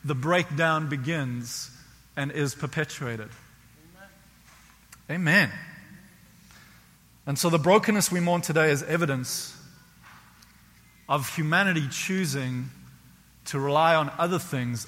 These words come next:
other than God for the deep, satisfying reality of life on earth as He designed it.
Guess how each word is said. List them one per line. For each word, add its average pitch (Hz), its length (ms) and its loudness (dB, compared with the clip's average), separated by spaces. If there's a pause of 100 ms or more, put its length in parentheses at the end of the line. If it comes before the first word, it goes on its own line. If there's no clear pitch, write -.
other 165 260 0
than 131 380 0
God 113 480 -2 (800)
for - 180 -8
the 127 80 -2
deep, 131 340 -2 (500)
satisfying 123 920 -2
reality 117 540 -6 (520)
of 120 160 -4
life 120 380 -2
on 120 180 -6
earth 113 460 -12 (320)
as 113 180 -6
He 117 160 -4
designed 110 440 -4
it. 104 80 -10